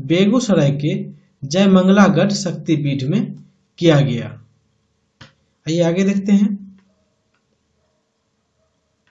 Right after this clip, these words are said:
रोहतास जिला के डेहरी में सोन नदी पर बना पुल पूरे देश में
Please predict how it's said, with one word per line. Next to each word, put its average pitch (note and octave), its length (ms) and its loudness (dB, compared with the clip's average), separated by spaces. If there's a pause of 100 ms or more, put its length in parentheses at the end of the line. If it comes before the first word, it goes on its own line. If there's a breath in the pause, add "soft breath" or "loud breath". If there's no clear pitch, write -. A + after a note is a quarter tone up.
(760)
रोहतास F#3+ 720 0
जिला E3 300 0
के C#3+ 240 -4 (360)
डेहरी G3 420 2
में D3+ 440 -2 (380)
सोन A#3 480 2
नदी F3+ 240 0
पर D3 300 -2
बना C3 280 -2 (140)
पुल B2+ 280 -8 (580)
पूरे G#3+ 200 4 (120)
देश F#3+ 360 4
में D3 360 0